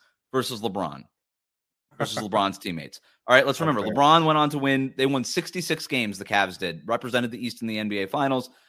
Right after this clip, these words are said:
Speaker 1: Dwyane Wade's team won forty-three games, and they still made the playoffs and lost to seven ga-, lost in seven games to Boston, okay?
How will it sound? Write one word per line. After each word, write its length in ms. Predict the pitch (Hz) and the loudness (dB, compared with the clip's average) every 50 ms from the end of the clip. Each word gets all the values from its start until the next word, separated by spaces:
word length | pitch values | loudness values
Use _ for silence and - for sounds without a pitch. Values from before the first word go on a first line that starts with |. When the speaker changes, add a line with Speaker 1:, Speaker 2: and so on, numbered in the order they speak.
| _ _ _ _ _ _ - | _ _ _ _ _ _ -2
Speaker 1:
Dwyane 240 | 147 165 180 175 165 | 0 0 0 2 2
Wade's 340 | 151 160 170 170 160 - | 2 2 2 0 -4 -8
team 340 | - - 170 175 185 196 190 - _ _ | -10 -10 -8 -8 -8 -8 -10 -14 _ _
won 180 | - 139 131 120 | -4 -4 -4 -4
forty-three 500 | - 147 151 160 175 165 - 165 165 156 | -2 0 0 0 0 -2 -4 -4 -4 -2
games, 360 | 143 143 147 151 160 156 - | -2 -2 0 -2 -2 -4 -6
and 140 | - 135 127 | -6 -6 -6
they 80 | 120 | -6
still 280 | 117 - - - 147 139 | -6 -6 -2 0 0 2
made 160 | 135 127 120 | 2 0 0
the 80 | 117 101 | -2 -2
playoffs 400 | 113 107 104 98 95 92 - - | -2 0 0 0 0 -2 -4 -6
and 100 | 117 113 | -6 -4
lost 240 | 107 107 107 - | -2 -2 -4 -6
to 60 | - 104 | -10 -6
seven 300 | - 120 104 104 104 98 | -6 -6 -6 -4 -6 -8
ga-, 200 | 95 92 - - | -8 -10 -10 -10
lost 280 | 76 98 110 110 - - | -6 -2 -2 -2 -2 -4
in 80 | 110 104 | -8 -8
seven 220 | - 104 104 101 | -6 -6 -6 -6
games 220 | 95 95 90 - | -8 -8 -10 -12
to 60 | - 85 | -14 -10
Boston, 460 | - 90 87 82 - - - - _ _ _ _ | -6 -4 -4 -4 -6 -10 -16 -20 _ _ _ _
okay? 300 | - - 110 107 107 104 | -8 -2 0 0 0 -2